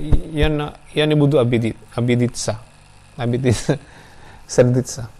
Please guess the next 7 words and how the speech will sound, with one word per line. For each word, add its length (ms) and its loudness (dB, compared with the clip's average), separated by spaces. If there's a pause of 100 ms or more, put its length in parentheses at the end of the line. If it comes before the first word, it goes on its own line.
(200)
Я, 240 0 (420)
а 100 -2
наоборот, 540 4 (460)
я 240 0
буду 340 -2
очень 300 0
благодарен. 720 -8